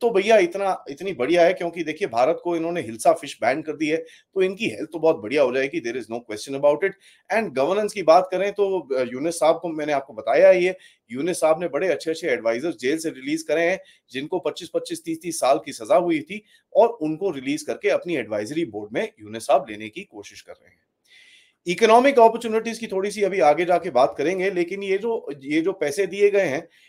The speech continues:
ये एक अम्ब्रेला एग्रीमेंट है जिसके अंदर economic and technical assistance जो साइन की गई थी उन्नीस सौ चौहत्तर में यूएस और बांग्लादेश के बीच में, अ,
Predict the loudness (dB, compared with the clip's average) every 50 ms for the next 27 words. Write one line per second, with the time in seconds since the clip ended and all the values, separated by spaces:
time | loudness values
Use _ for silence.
0 | _ _ _ -2 -2 0 -2 0 -2 -4 -2 2 2 4 6 6 6 6 4 -6
1 | -8 -6 -6 -6 -4 -4 -4 -4 -2 -2 -2 -2 -2 -4 -10 -14 -8 -6 -4 -4
2 | -4 -2 -2 -2 -2 -2 -4 -4 -4 -4 -2 -2 -2 -4 -4 -6 -8 -4 -6 -8
3 | -6 -6 -10 -8 -6 -6 -6 -8 -10 -12 -14 -10 -8 -8 -8 -8 -10 -14 _ _
4 | _ _ _ _ _ _ _ _ -2 -2 -2 -2 0 -2 -2 -2 -2 -4 -6 -6
5 | -2 0 0 0 0 -4 -10 -12 -12 _ _ _ _ _ _ _ -8 -6 -4 -4
6 | -4 -4 -6 -8 -8 -6 -6 -6 -6 -2 2 2 2 4 2 0 -4 -4 -6 -6
7 | 0 0 0 0 0 -4 -2 -2 0 2 0 0 0 -4 -2 -2 -2 -2 -2 -6
8 | -10 -10 -10 -8 -4 -4 -4 -4 -4 -12 -20 -20 -20 -20 _ _ 8 10 10